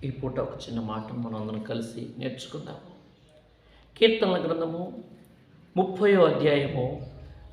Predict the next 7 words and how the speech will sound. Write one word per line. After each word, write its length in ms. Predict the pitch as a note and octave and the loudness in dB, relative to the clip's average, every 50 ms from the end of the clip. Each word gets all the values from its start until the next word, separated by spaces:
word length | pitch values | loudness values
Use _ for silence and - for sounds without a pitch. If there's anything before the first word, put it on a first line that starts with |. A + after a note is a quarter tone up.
| - - C3+ | 0 4 6
ఐదో 260 | D#3+ F#3+ G3+ G3 G3+ | 6 8 8 6 6
వచనాన్ని 460 | F3 D#3+ C#3 - - D3+ D3 C#3+ C#3 | 6 6 4 4 0 -4 -4 -4 -4
మనం 240 | C#3 C#3 C3+ C3+ C3 - - | -4 -4 -4 -4 -4 -6 -8
చూద్దాము. 460 | B2 - - - - - - - - - - - - - - - - - - - - - - - - - - - - - - - - - - - - - - - - | -10 -10 -8 -8 -8 -10 -10 -12 -14 -14 -16 -16 -16 -16 -16 -16 -16 -14 -16 -16 -18 -18 -20 -20 -20 -20 -20 -20 -20 -20 -20 -20 -20 -20 -20 -20 -20 -20 -14 4 8
"ఆయన 380 | E3 F#3+ A3 A#3 A#3 A#3 - - | 10 12 12 12 10 8 8 12
కోపము 840 | - B3 C4+ C4 B3+ C4+ - - F3 - - - F#3+ G#3 A#3+ - - - - - - | 12 12 12 12 12 12 12 12 12 8 6 6 4 2 0 -4 -6 -10 -10 -4 2
నిమిషమాత్రముండును 1500 | E3+ G#3 A#3 C4 C4 A#3+ - - A#3+ A#3 A3 G3+ G3 F#3+ G3 - F#3 F3+ F3 E3+ E3 D3+ D3 D3+ C#3 C3 B2 B2+ C#3 D3+ | 6 8 8 8 8 6 8 8 8 10 10 10 8 8 6 4 2 2 2 2 2 2 2 2 2 0 0 -2 -2 -4